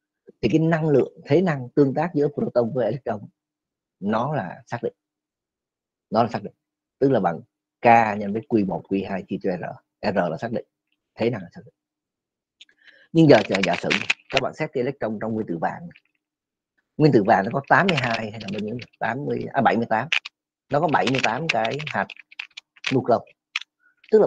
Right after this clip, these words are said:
bảy mươi tám hạt proton và neutron cộng lại trong hạt nhân. Và lớp vỏ của nó thì có hơn một trăm electron.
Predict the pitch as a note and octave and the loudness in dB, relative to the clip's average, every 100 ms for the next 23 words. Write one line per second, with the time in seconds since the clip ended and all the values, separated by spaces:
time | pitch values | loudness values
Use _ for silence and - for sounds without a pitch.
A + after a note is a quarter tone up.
0 | G#2+ F#2 B2+ D3 C#3 F3+ C3 - B2+ C3+ | 2 -2 -2 -2 -2 0 -2 0 -2 0
1 | C3+ B2+ G2 G#2 A#2+ A2+ A2+ - E2+ - | -2 -2 -6 -8 -6 -6 -6 -8 -8 -10
2 | G2 E2+ F#2+ G2 _ - _ _ - - | -12 -12 -14 -14 _ -20 _ _ -10 -2
3 | G2+ A2 E3+ D3 G#2 - A2+ G2 A2 C#3+ | 2 6 4 2 -4 -4 -6 -6 -4 -4
4 | A#2+ G2+ C3 C#3+ C3 - A2+ A2+ G2 - | -4 -4 2 4 4 2 -6 -4 -8 -12
5 | G2+ | -20